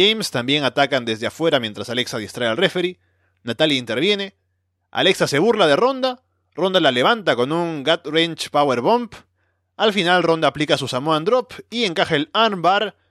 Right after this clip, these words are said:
para someter y llevarse la victoria. En un buen combate que estuvo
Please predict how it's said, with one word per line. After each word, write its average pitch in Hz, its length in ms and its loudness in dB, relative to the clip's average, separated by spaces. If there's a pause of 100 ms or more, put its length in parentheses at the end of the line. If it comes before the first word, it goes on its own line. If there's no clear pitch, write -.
(300)
para 214 200 2
someter 175 340 2
y 190 60 2
llevarse 156 320 2
la 185 80 2
victoria. 233 500 0 (400)
En 160 140 -8
un 214 240 -4
buen 285 160 0
combate 214 380 -2
que 214 40 -4
estuvo 160 640 2